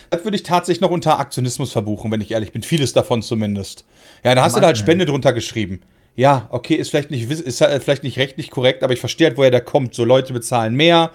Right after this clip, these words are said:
Speaker 1: haben halt den Mehrbetrag in Anführungszeichen gespendet und daher kommt das Geld so zusammen.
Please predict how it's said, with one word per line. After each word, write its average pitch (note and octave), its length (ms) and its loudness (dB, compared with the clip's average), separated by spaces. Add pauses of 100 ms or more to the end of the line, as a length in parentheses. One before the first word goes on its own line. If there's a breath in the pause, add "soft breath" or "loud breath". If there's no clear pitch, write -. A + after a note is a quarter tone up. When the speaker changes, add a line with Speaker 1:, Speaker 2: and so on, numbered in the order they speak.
(300 soft breath)
Speaker 1:
haben C3+ 160 2
halt B2 180 4 (280)
den C3 180 4
Mehrbetrag B2+ 760 0 (280)
in D#3 120 0
Anführungszeichen C3+ 460 0
gespendet F3 680 4
und C3 220 -4
daher C#3 300 4
kommt B2+ 260 0
das A2+ 140 -4
Geld A#2 240 0
so A2+ 80 -10
zusammen. G2 420 -6